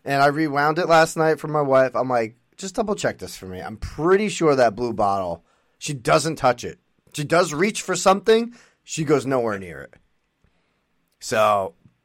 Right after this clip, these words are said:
it le-, obviously the paint spills out on Ann Dowd's contact paper.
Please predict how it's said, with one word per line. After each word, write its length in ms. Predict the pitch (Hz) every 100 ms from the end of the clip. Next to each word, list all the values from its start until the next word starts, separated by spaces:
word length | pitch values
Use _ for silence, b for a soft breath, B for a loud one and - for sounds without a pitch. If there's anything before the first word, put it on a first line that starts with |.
| _ -
it 220 | 156 147
le-, 180 | 143 -
obviously 400 | 135 139 135 135
the 120 | 120
paint 280 | 117 147 117
spills 360 | - 131 120 117
out 240 | 113 104
on 200 | 110 110 120
Ann 220 | 113 110
Dowd's 600 | 110 110 107 95 - - _ _ _ _ _ -
contact 680 | 160 156 - - - _ _ _
paper. 420 | 110 85 73 67